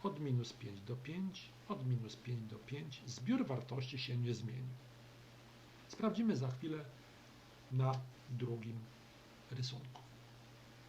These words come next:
Jest to funkcja f od x. Zobaczmy, ile pu-,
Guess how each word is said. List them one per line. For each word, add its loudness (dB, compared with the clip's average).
Jest 6
to 8
funkcja 4
f 0
od -2
x. 2
Zobaczmy, 4
ile 4
pu-, -4